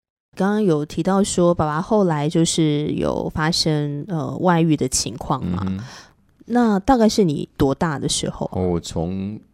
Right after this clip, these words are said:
Speaker 2: 国小我就有听，听，听说了，我国小我就听我妈妈在说了，大概我，我记得在八岁吧，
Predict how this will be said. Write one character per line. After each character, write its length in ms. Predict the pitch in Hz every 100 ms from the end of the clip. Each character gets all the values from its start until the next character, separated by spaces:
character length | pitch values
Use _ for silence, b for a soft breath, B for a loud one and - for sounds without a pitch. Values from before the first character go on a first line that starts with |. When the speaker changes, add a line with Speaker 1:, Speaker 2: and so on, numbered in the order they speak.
| _
Speaker 2:
国 260 | - 90 90
小 280 | 92 82 67
我 100 | 76
就 140 | 82
有 140 | 80
听， 380 | - - 71 73 - - _ _
听， 380 | - 95 92 90 - -
听 240 | - 85
说 220 | 85 - 71 69
了， 120 | -
我 160 | 87 92 - - -
国 220 | 98 113
小 280 | - 82 76
我 180 | 76 82
就 180 | 98
听 300 | 95 - 92
我 120 | 87 73
妈 200 | 78 82
妈 200 | 80 78
在 200 | 73 80
说 360 | - - 85
了， 220 | - 95 - b b b b
大 120 | 101
概 160 | 98 107
我， 480 | 85 71 73 69 - B B B B B B
我 120 | -
记 180 | - 98
得 80 | 90
在 180 | 92 82
八 200 | - 82
岁 260 | 80 - 73
吧， 300 | - - -